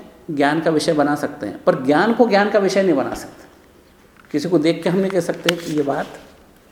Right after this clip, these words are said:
ज्ञान की है। अब किसी व्यक्ति को पहली बार मिले, आपने उसको सिर से पैर तक देखा, आप ये नहीं अंदाज़ लगा सकते कि इसकी मातृभाषा क्या है, इसको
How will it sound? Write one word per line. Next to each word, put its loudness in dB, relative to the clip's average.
ज्ञान 0
की -8
है। -12
अब 0
किसी 2
व्यक्ति 4
को 2
पहली 2
बार 4
मिले, 4
आपने 0
उसको -2
सिर -2
से -2
पैर -2
तक -4
देखा, -8
आप 0
ये 0
नहीं 2
अंदाज़ 2
लगा 2
सकते -4
कि -18
इसकी -6
मातृभाषा -2
क्या -8
है, -14
इसको -18